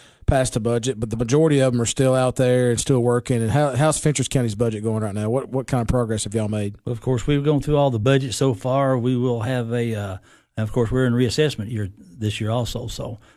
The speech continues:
Speaker 2: Monday night, we'll be going over the budget some, and then we'll be also be doing the reassessment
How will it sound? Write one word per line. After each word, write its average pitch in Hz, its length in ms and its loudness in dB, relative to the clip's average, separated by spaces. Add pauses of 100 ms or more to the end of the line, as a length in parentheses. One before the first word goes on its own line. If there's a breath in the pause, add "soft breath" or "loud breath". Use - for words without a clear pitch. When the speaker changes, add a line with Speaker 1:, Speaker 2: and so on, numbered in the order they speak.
(140 soft breath)
Speaker 2:
Monday 123 240 2
night, 131 300 0
we'll 127 100 -2
be 120 140 -2
going 120 200 -2
over 117 140 0
the 107 80 -6
budget 110 420 -2
some, 120 500 0
and 110 200 -4
then 113 80 0
we'll 110 120 -2
be 113 100 -4
also 110 240 -4
be 110 100 -4
doing 110 200 -2
the 107 40 -2
reassessment 113 680 -4